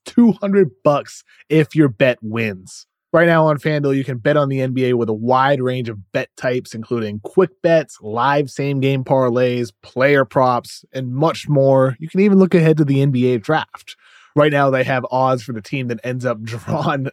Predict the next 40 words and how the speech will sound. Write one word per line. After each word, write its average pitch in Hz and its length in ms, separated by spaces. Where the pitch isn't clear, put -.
with 131 160
the 131 80
number 139 460
one 131 420
overall 120 680
pick, - 380
or 143 140
who 147 220
ends 139 140
up 139 140
selecting 127 600
Bronny 123 560
James 123 720
in 131 80
the 131 80
twenty 131 260
twenty-four 131 520
N 123 100
B 135 120
A 127 120
draft. 135 280
They 123 100
have 113 120
the 110 80
Lakers 113 480
favored 113 480
at - 140
plus - 280
six - 300
hundred, 120 420
the 127 80
Sixers 151 640
all 135 220
the 131 60
way 131 160
down 123 260
at 107 80
plus 127 300
nineteen 123 400
hundred, 123 420